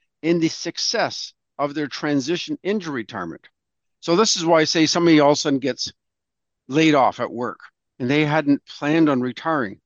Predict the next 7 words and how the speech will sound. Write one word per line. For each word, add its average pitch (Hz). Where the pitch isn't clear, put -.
Generally 202
doesn't 170
result 147
in 135
a 131
successful -
retirement 117